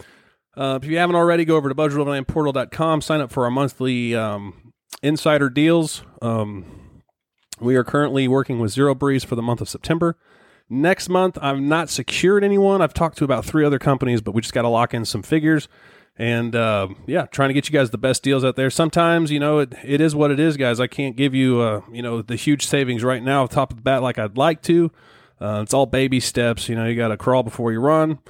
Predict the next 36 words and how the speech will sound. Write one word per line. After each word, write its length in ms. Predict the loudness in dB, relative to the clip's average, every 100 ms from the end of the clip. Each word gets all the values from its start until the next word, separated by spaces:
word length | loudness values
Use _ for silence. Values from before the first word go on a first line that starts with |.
| _ _
and 100 | -6
that's 140 | -6 -2
kinda 240 | 0 2
where 120 | 2
we're 140 | 2 2
at. 220 | 2 0
We've 120 | -2
only 140 | -2 0
been 160 | 0
doing 160 | 2 2
this 120 | 0
for 120 | -4
two 180 | -2 0
months, 320 | 2 0 -2
getting 200 | -4 -2
ready 120 | -2
to 20 | -2
go 100 | -4
on 100 | -2
three 240 | 2 2
months. 360 | 4 2 0 -6
Hopefully 500 | -4 -4 0 0 2
by 420 | 2 4 2 0
six 420 | -2 -2 -2 0
months, 360 | 0 2 0 -2
seven, 360 | 0 0 0
eight 200 | -2 -2
months, 400 | -2 -2 -4 -10 _ _ _ _ -6
uh, 400 | -2 0 0 -2
it'll 140 | -4 -2
start 240 | -2 -2
picking 240 | -4 -4
up. 140 | -4 0
Who 120 | 2
knows, 240 | 2 0
though? 220 | -2 -8